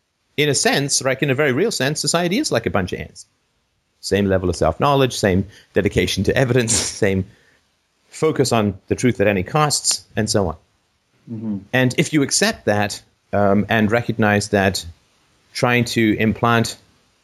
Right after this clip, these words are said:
Speaker 1: philosophy in people's minds, which requires philosophy in the first place, it can be just wished away.
Speaker 2: Right.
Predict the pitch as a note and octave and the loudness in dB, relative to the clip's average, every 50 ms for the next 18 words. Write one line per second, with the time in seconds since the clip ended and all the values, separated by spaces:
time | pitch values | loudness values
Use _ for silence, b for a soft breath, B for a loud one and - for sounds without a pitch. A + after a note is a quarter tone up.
0 | _ _ _ _ _ _ _ - B2 C3 C#3+ - - A#2+ - A2 G#2 G2 - G#2+ | _ _ _ _ _ _ _ 0 0 2 2 0 0 0 2 2 2 2 2 0
1 | G#2 G#2+ F#2+ - G2+ G2 F#2+ F#2 F#2 F#2 - - G#2+ - - G2+ F#2+ - A#2+ A#2 | -2 -2 -2 -2 0 2 2 2 2 2 2 0 -2 -2 -2 -4 -2 0 0 0
2 | A2 G#2+ - - G#2 G2+ G2+ - - - G2+ F#2+ F#2 - - B2 B2+ B2 - - | 0 0 0 0 0 2 0 -2 -2 -2 0 0 0 0 0 0 -2 -2 0 0
3 | G2+ G2 F#2+ F#2+ - b b b b b b b _ _ _ _ - A#2+ - - | 0 0 0 -2 -6 b b b b b b b _ _ _ _ -4 -2 0 0
4 | A2 A2+ G#2 A2 A#2+ - - A#2 A#2+ - - A#2 G#2 A2+ B2+ B2 - - - _ | 0 0 0 0 -2 -2 0 -2 -2 0 0 0 0 2 0 -2 -4 -10 -20 _
5 | _ _ _ _ _ _ _ _ _ _ _ _ _ _ _ _ _ _ _ - | _ _ _ _ _ _ _ _ _ _ _ _ _ _ _ _ _ _ _ -14
6 | A2 G2 F#2+ | -14 -14 -14